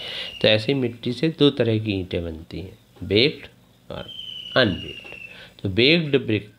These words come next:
थी। <clears throat> ब्रिक इतनी अच्छे से बेक की जाती थी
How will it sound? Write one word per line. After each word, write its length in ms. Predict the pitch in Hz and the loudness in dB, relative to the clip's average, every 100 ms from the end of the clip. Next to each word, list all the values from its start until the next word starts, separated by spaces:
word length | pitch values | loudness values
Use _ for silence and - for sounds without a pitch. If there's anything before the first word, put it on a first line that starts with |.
| - | -18
थी। 100 | - _ _ _ _ _ _ _ | -18 _ _ _ _ _ _ _
<clears throat> 320 | - - - - - _ _ _ _ _ _ - | 0 2 0 -4 -10 _ _ _ _ _ _ -4
ब्रिक 320 | 107 123 175 185 | 2 4 4 0
इतनी 340 | 131 143 185 | -4 2 6
अच्छे 300 | 180 - - | 6 4 -2
से 140 | 135 117 | -2 -2
बेक 340 | 104 101 - - | -2 -6 -6 -8
की 100 | 90 | -8
जाती 340 | 85 - 95 | -8 -8 -8
थी 380 | 92 131 165 | -2 2 4